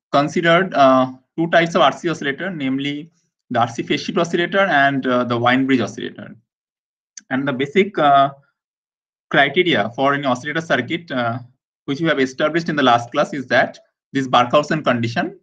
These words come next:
that means the loop gain should be equal to minus one, uh, T S, uh,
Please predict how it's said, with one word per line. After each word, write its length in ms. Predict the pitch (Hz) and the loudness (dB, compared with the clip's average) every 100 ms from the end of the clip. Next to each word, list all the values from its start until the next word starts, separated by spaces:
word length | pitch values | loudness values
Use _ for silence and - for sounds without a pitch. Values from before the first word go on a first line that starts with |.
| _ _ _ | _ _ _
that 220 | 123 123 151 | -2 -2 -2
means 260 | 160 165 | -6 -4
the 120 | 160 | 0
loop 320 | 135 143 160 - | 2 4 2 0
gain 180 | 180 | -2
should 180 | - 147 | -2 -2
be 80 | 151 | -4
equal 180 | 147 147 | -2 -2
to 60 | |
minus 400 | 139 120 127 131 | -2 -2 -2 -2
one, 260 | 123 127 - _ _ _ _ _ _ - | -4 -4 -4 _ _ _ _ _ _ 0
uh, 140 | 113 | 0
T 300 | 113 156 156 | 0 -2 0
S, 240 | 147 - - | 0 -4 -6
uh, 260 | 117 107 | -4 -4